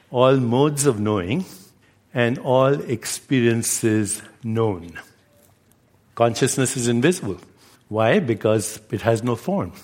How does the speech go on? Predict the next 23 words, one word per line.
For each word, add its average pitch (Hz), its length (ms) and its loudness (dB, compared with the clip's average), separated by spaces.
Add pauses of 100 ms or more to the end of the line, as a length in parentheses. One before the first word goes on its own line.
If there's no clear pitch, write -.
(400)
But 107 160 -4
without 139 340 4
consciousness, 120 720 -2
there's 120 260 0
no 127 120 0
experience 120 680 -2 (160)
of 98 200 -6
that 110 340 0
which 104 180 -10
we 107 80 -2
call 101 320 -4 (220)
visible. 98 420 -2 (480)
Consciousness 120 920 0
is 110 460 -2 (480)
beyond 127 380 4
perception. 123 640 -2 (560)
Why? 113 220 4
Again, 156 640 2
because 113 400 0
it's - 160 -10
formless, 117 760 0
it's - 160 -6
boundless. 110 800 0